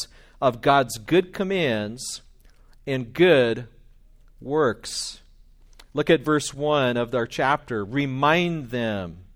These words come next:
Who is speaking? Who is telling this? Paul. Who is he speaking to? Titus.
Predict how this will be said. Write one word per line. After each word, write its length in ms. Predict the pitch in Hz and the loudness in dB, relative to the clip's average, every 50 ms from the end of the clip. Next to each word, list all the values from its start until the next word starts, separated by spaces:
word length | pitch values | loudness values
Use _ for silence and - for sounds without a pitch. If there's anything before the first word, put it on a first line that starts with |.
| _ _ - - - - - - - | _ _ -20 -20 -20 -20 -20 -10 -4
Who 120 | 202 220 | 4 6
is 180 | 202 185 - - | 6 6 6 4
speaking? 460 | - - 190 190 185 - 151 123 110 | 0 0 -2 -2 -2 -2 -4 -4 0
Who 100 | 127 175 | 2 4
is 160 | 190 175 180 - | 4 4 2 0
telling 500 | - 175 165 170 165 147 135 123 110 110 | -4 -2 0 0 0 0 0 -2 -4 -4
this? 540 | 110 101 90 85 95 - - - - - - - _ _ - - _ _ _ _ _ - - - _ _ _ _ _ | -4 -4 -6 -6 -8 -12 -14 -14 -14 -16 -18 -20 _ _ -20 -20 _ _ _ _ _ -20 -20 -20 _ _ _ _ _
Paul. 420 | - - 175 175 151 120 104 98 | -2 2 4 6 6 6 4 2
Who 180 | 92 117 165 185 | 0 2 2 2
is 80 | 180 160 | 2 2
he 100 | 175 156 | -2 -4
speaking 480 | - - - 170 156 - 160 143 131 | -4 -4 -4 -4 -4 -4 -6 -10 -10
to? 480 | - - 190 190 160 123 98 87 90 - - _ _ _ _ _ _ _ - - - _ _ - - - - _ _ _ _ - - | -8 -4 -2 0 0 0 -2 -4 -8 -12 -20 _ _ _ _ _ _ _ -20 -20 -20 _ _ -20 -20 -20 -20 _ _ _ _ -20 -20
Titus. 720 | - - - 190 196 165 147 117 95 - - - - - | -10 -4 0 2 4 4 4 4 2 -2 -6 -8 -8 -10